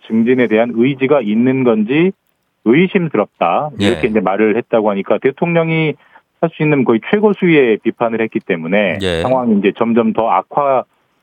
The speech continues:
Speaker 1: 일로의 국면으로 가고 있습니다.
Speaker 2: 그렇습니다. 그래서 이제 외교부 초치도 있었고,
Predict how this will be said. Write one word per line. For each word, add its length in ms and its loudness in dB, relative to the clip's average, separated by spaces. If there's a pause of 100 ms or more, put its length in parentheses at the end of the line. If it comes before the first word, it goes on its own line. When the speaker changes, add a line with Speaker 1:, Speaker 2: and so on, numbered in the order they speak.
Speaker 1:
일로의 420 2
국면으로 480 -2
가고 240 -4
있습니다. 580 -12
Speaker 2:
그렇습니다. 680 -4
그래서 460 -4
이제 240 -2
외교부 360 -4
초치도 680 -4
있었고, 640 -6